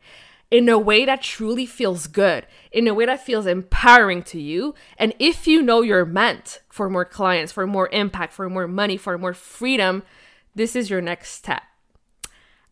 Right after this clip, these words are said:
I have a limited time offer right now to work with me one-on-one at an incredible price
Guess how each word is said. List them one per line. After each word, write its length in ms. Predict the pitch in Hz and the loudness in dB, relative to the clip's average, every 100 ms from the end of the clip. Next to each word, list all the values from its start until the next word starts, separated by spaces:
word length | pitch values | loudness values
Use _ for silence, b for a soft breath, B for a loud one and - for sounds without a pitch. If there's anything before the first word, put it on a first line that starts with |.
| - | 4
I 180 | 208 262 | 4 4
have 280 | 269 240 | 4 4
a 80 | 202 | 4
limited 480 | 180 190 233 262 269 | 2 2 2 0 0
time 360 | - 202 208 190 | -2 0 0 -2
offer 400 | 190 180 - 185 | -4 -2 -2 0
right 220 | 180 151 | 0 -2
now 180 | 180 185 | -2 -2
to 160 | 185 180 | -2 -6
work 280 | 170 180 | -4 -2
with 180 | 269 269 | -2 -4
me 200 | 233 202 | -4 -4
one-on-one 720 | 196 160 170 208 190 139 160 208 _ _ b b b | -4 -4 -2 -2 -4 -8 -10 -16 _ _ b b b
at 120 | 208 | 0
an 100 | 208 | 0
incredible 520 | 208 220 - 196 208 202 | -2 -4 0 0 0 -4
price 680 | - 175 165 202 - - | -4 -2 -2 -4 -10 -12